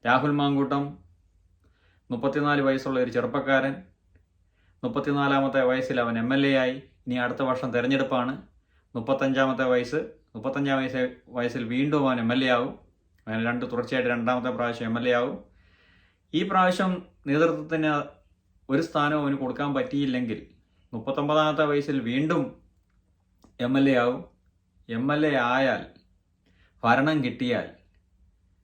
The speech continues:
എ കെ ആന്റണിക്ക് ശേഷം നാൽപത് വയസ്സിന് മുമ്പ്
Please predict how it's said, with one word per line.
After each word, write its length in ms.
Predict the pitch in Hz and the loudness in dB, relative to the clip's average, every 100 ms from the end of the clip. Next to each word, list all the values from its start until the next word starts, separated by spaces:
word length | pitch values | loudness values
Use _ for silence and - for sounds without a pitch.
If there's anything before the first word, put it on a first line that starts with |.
| _ _ _ _ _ - 127 | _ _ _ _ _ -6 -4
എ 40 | 127 | -2
കെ 80 | 147 | 0
ആന്റണിക്ക് 340 | 135 127 123 113 | 0 0 -4 -2
ശേഷം 260 | 120 127 143 127 | -2 0 0 0
നാൽപത് 340 | 117 117 127 123 120 | -2 -2 -2 0 0
വയസ്സിന് 380 | 120 117 127 120 | 0 -2 -4 -2
മുമ്പ് 260 | 113 120 | -2 0